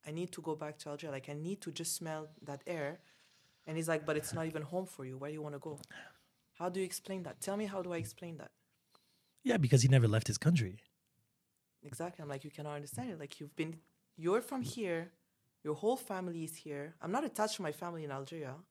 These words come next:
Speaker 2: No,
Speaker 1: But,
Speaker 2: no, no,
Speaker 1: like,
Speaker 2: but
Speaker 1: I'm like, "Your family is here. You never left your country. All you know is the expat that came, if you mixed a little bit,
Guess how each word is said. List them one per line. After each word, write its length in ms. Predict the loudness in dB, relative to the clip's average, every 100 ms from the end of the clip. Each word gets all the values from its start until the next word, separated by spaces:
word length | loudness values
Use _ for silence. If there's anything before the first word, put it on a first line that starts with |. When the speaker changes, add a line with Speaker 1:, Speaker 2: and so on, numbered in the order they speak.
| _ _ 8
Speaker 2:
No, 120 | 12 12
Speaker 1:
But, 40 |
Speaker 2:
no, 60 | 12
no, 60 |
Speaker 1:
like, 80 | 12 10
Speaker 2:
but 140 | 6 0 -6 -6 -12 -16 _ -4
Speaker 1:
I'm 80 | 0
like, 100 | 0 2
"Your 160 | 4 4
family 360 | 4 0 2
is 100 | -2 -4
here. 220 | -6 -8 -10 _ -4
You 80 | 2
never 280 | 2 4 4 4
left 160 | 2
your 80 | -4 -8
country. 300 | -12 -14 -18 -20 _ _ 2
All 180 | 4 4
you 140 | 2
know 420 | 2 2 2 -2 -10 _ _ _ _ _ _ _ _ _ _ _ _ _ _ _ _
is 140 | 0 4
the 120 | 4
expat 400 | 2 0 -2 0
that 200 | -2 -4
came, 300 | -6 -6 -6 -8 -14 _ _ _ 8
if 400 | 8 8 4 -4
you 80 | 0 2
mixed 220 | 0 -2
a 40 | -4
little 240 | -4 -6 -6
bit, 100 | -8